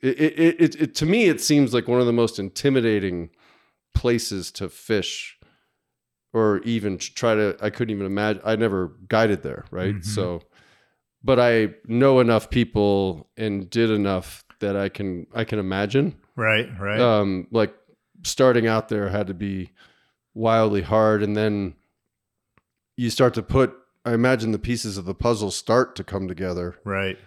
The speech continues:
Speaker 1: Um, and then having to, to walk away from it. But I, as we were just talking about, I mean, the priorities come into play.
Speaker 2: Right, right.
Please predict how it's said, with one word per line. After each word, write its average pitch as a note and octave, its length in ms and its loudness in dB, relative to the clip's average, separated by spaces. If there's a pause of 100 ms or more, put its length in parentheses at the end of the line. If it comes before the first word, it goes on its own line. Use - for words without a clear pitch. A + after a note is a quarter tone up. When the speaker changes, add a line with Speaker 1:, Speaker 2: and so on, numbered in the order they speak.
(220)
Speaker 1:
Um, F#2+ 540 -4 (180)
and A2+ 200 0
then A2 180 0
having G#2 340 -2
to, F#2 220 -4 (480)
to B2+ 100 -2
walk A2 300 2
away G#2 280 0
from G2 240 -8
it. F2 160 -8
But G#2 160 0
I, G#2 180 0 (440)
as A2 360 -2
we G#2+ 80 -2
were G2 100 -4
just F2+ 180 -12
talking G2 280 -4
about, E2+ 140 -8
I E2+ 40 -12
mean, F2+ 160 -8
the F2 80 -12 (320)
priorities G#2 520 0
come E2+ 220 -10
into D#2 120 -12
play. - 360 -14
Speaker 2:
Right, F#2+ 420 -2 (120)
right. F#2+ 360 -4